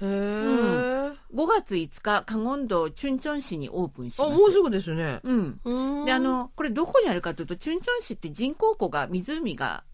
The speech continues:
Speaker 2: ね、あるんですけれども、
Speaker 1: はいはい。
Speaker 2: その人-、うちの一つ、ウィアム湖に位置する、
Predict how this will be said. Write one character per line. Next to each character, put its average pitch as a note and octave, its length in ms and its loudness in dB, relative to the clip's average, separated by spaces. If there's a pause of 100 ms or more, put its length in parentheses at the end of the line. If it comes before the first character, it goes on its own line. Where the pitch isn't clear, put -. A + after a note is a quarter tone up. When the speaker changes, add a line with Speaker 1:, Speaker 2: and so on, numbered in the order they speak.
(140)
Speaker 2:
ね、 F#3 200 -4
あ G3 80 -2
る F3 100 -2
ん C#3+ 40 -4
で C3+ 80 -4
す C3+ 80 -10
け C3+ 100 -8
れ A#2+ 40 -6
ど B2+ 120 -6
も、 - 100 2
Speaker 1:
は C4+ 120 6
い - 40 2
は B3 40 0
い。 - 20 -2
Speaker 2:
そ G#3+ 120 -2
の F4 100 0
人-、 D4 180 -6
う G3 220 -12
ち C4 120 -8
の C4+ 100 -2
一 C4+ 220 -6
つ、 F3 220 -4 (360)
ウ A3+ 100 0
ィ C4 180 4
ア E4 100 4
ム E4+ 180 -2
湖 - 320 -2 (340)
に G#3 220 -2
位 A#3 40 -6
置 A#3 180 -2
す - 140 -8
る、 C#3+ 140 -4